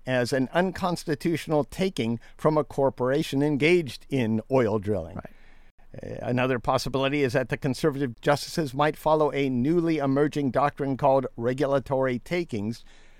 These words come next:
Speaker 1: This doctrine says that not just eminent domain, but also certain regulatory acts as taking, requiring compensation.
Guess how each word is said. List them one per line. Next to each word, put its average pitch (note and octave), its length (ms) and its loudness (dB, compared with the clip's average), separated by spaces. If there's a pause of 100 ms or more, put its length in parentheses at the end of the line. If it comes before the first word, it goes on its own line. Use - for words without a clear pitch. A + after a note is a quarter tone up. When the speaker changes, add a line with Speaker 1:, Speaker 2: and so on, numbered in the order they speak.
(140)
Speaker 1:
This D3 180 0
doctrine B2+ 480 0
says C3 360 -2 (120)
that A#2+ 180 0 (380)
not B2+ 260 4
just - 340 0
eminent D3 320 2
domain, B2 640 0 (340)
but D3 180 0
also D#3+ 400 2
certain F#3 380 0
regulatory D#3+ 720 2
acts D3 420 -2 (100)
as G#2+ 200 -4
taking, A2+ 460 -4 (380)
requiring A#2 500 2
compensation. G#2+ 760 -6